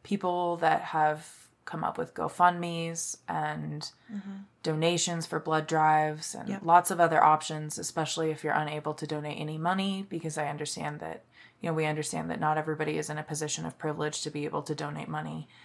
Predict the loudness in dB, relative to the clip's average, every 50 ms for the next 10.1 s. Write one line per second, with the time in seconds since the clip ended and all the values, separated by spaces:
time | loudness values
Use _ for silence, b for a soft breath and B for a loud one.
0 | B B B -4 -2 0 0 0 0 -2 0 0 0 2 2 2 2 2 0 -4
1 | -4 -4 -4 -4 -6 -10 b b b b b b b 0 4 8 8 8 8 8
2 | 6 6 6 4 4 4 4 2 0 0 0 0 0 -2 -6 -4 -2 -2 0 0
3 | -2 -2 -2 -4 0 4 6 6 6 6 2 -4 -16 _ _ -2 0 0 0 -2
4 | -4 -6 -4 -4 -2 -2 -2 -4 -6 -8 -8 -6 -4 0 2 2 2 2 0 -2
5 | -2 -2 -2 -2 -2 0 0 0 0 0 0 0 0 -2 -4 -4 -4 -4 -4 -4
6 | -6 -6 -6 -8 -10 -10 -12 -14 -14 b b b b b b b b b b b
7 | _ _ _ _ _ -4 -2 -2 0 0 0 2 2 2 2 2 0 -2 -4 -4
8 | -4 -4 -4 -2 -2 0 4 8 8 8 8 6 2 0 -2 -2 -2 -4 -4 -4
9 | -4 -2 -2 -4 -2 2 4 4 4 4 2 2 4 4 4 4 2 -2 -6 -8
10 | -10